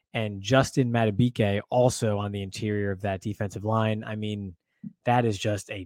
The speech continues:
tough draw for anybody, let alone a rookie sixth round pick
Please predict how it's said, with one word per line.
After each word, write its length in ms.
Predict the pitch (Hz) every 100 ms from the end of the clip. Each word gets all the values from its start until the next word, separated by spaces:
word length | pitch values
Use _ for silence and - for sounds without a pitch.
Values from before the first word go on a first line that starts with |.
| -
tough 480 | - - 110 104 -
draw 400 | - 120 107 104
for 240 | 101 - - _
anybody, 720 | 120 123 113 101 95 95 95 - _ -
let 220 | 139 160
alone 320 | 139 127 123
a 100 | 113
rookie 380 | 101 120 127 127
sixth 480 | 110 - 127 - -
round 280 | 120 107 101
pick 300 | 104 101